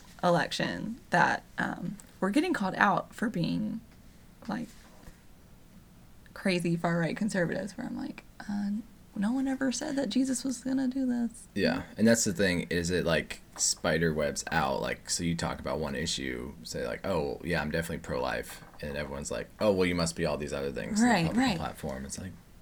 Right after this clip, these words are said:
Speaker 2: no.
Speaker 1: No, no, no, wait a
Speaker 2: Anyway.
Speaker 1: second. But what it all comes down to is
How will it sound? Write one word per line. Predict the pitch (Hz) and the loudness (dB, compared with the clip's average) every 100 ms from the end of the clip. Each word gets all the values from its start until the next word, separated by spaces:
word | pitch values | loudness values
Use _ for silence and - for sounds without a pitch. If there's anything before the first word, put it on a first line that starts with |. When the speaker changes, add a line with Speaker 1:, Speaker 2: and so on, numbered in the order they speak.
| - - 95 | -20 -16 -10
Speaker 2:
no. | 110 | -4
Speaker 1:
No, | 190 214 240 262 294 | -2 0 0 0 -2
no, | 277 214 190 196 | -2 -2 -2 0
no, | 262 262 - 196 196 254 262 | 0 0 -2 -2 0 0 0
wait | 202 | 2
a | |
Speaker 2:
Anyway. | - - - | 2 2 0
Speaker 1:
second. | - - - - 220 | -2 -4 -6 -6 4
But | 254 190 | 6 6
what | 202 262 - | 2 2 2
it | - - | -8 -2
all | 208 214 | 0 2
comes | 240 233 | 0 -2
down | - 175 - - | -2 -4 -4 -4
to | 160 - - | -4 -6 -6
is | - - | -10 -12